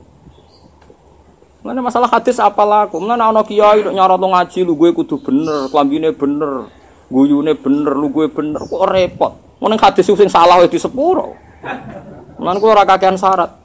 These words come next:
Wong ngaji, ngaji bar ngamuk, do ngamuk-ngamuk. Kowe ra diamu, tambah ra paham.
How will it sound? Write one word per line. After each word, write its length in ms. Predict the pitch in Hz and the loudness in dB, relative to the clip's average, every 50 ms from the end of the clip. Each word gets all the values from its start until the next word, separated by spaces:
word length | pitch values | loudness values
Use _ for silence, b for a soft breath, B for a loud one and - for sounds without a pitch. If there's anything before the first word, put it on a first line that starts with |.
| _ _ _ _ _ _ _ _ _ _ _ _ - _ - - - | _ _ _ _ _ _ _ _ _ _ _ _ -20 _ -20 -14 -10
Wong 160 | 104 110 110 | -8 -6 -4
ngaji, 480 | 107 98 98 - - - 110 104 98 - - _ _ _ _ _ _ - - | -4 -4 -6 -8 -10 -10 -10 -10 -12 -14 -18 _ _ _ _ _ _ -20 -14
ngaji 360 | 107 98 90 80 - - - 123 - - | -12 -10 -10 -12 -14 -18 -20 -18 -10 -6
bar 160 | 110 107 107 | -4 -4 -4
ngamuk, 320 | 101 101 101 110 120 117 - - - - | -4 -4 -2 -4 -4 -6 -6 -10 -14 -14
do 80 | - | -10
ngamuk-ngamuk. 760 | 101 101 101 101 110 117 117 113 104 101 104 - - - - _ _ _ _ _ _ _ _ _ 196 | -8 -6 -4 -4 -4 -6 -6 -6 -6 -6 -6 -8 -12 -12 -16 _ _ _ _ _ _ _ _ _ -4
Kowe 160 | 202 - 214 208 | 2 4 6 6
ra 160 | 185 160 - | 6 4 6
diamu, 320 | 175 175 165 143 135 147 | 6 6 6 4 4 2
tambah 240 | 190 180 151 156 156 | 4 4 4 4 4
ra 160 | 156 160 156 | 4 4 4
paham. 400 | 160 175 180 170 - - - - | 4 4 4 4 2 0 -2 -4